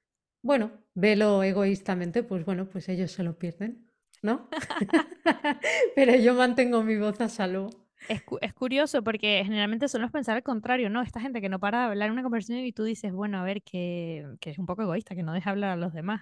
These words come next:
Speaker 2: eh, que a veces no lo hacen por mal, simplemente porque un poco es su forma de ser.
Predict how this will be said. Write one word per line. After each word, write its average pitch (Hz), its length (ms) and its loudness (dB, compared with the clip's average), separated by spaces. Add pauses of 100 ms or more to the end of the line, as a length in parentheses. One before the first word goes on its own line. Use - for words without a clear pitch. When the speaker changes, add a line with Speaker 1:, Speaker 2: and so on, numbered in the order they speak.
(140)
Speaker 2:
eh, 170 160 -8
que 180 100 -6
a - 20 -4
veces 175 240 -4
no 208 120 2
lo 208 100 2
hacen 240 240 -2
por 185 160 -2
mal, 208 200 -2
simplemente 202 680 -2 (220)
porque 175 300 -6
un 170 100 -4
poco 190 320 0
es 170 160 -4 (180)
su - 180 -10
forma 208 300 -6
de 180 80 -8
ser. 226 240 -4